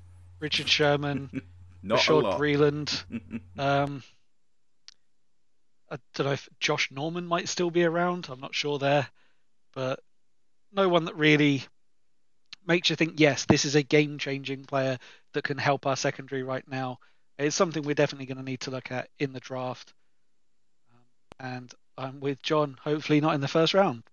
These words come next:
Speaker 2: We are gearing up for a fight on this podcast. He's going to get gloves off and feisty in, in a few minutes' time. Um, you know, this, this is an interesting one because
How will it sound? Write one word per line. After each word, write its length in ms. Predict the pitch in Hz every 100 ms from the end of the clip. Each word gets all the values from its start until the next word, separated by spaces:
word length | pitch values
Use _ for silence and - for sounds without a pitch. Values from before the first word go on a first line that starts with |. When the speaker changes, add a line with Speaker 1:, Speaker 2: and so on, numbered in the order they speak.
| - - -
Speaker 2:
We 160 | 113 123
are 140 | 123
gearing 540 | 107 - 165 156 147
up 140 | 143 -
for 120 | -
a 40 |
fight 340 | 127 - 113 -
on 60 | 104
this 120 | 98
podcast. 480 | - 95 - 95 95
He's 180 | 120
going 380 | 101 135 139 139
to 80 | 123
get 300 | 113 107 101
gloves 340 | 104 110 95 110
off 260 | 95 - -
and 140 | 98
feisty 680 | - 101 92 - 92 85 - -
in, 260 | 95 90
in 180 | - 92
a 40 | 90
few 400 | - 107 95 92
minutes' 320 | 90 76 -
time. 360 | 98 90 90 82 - - -
Um, 380 | 139 147 151 151 - - -
you 80 | 170
know, 100 | 151
this, 200 | 135 185
this 380 | - 208 190 -
is 140 | 165 165
an 60 |
interesting 460 | 185 185 160 - 135
one 160 | 104 95
because 360 | 110 131 -